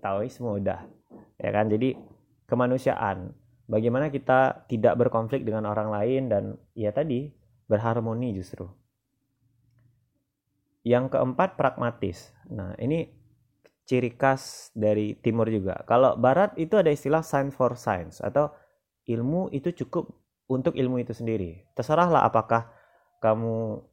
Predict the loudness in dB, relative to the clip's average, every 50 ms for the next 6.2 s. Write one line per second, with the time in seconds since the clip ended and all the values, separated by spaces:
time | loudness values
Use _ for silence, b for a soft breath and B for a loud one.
0 | _ _ _ 0 0 2 4 4 2 2 2 0 0 0 0 -2 0 0 0 0
1 | 0 -2 -2 -2 -2 -2 -4 -6 -8 -8 -4 -2 0 0 0 0 0 0 0 0
2 | 0 -2 -2 -2 -2 -2 -2 -2 -2 0 0 0 0 0 0 0 0 0 0 -2
3 | -2 0 0 0 0 0 -2 -2 -2 -2 -2 -4 -6 -8 -12 -4 0 2 4 4
4 | 4 2 0 -4 -4 -6 -4 -2 0 0 0 0 0 0 -2 -2 -4 -8 _ _
5 | _ _ _ -4 -2 -2 0 2 4 4 4 4 2 2 0 -2 -2 -2 -2 -2
6 | -2 -2 -2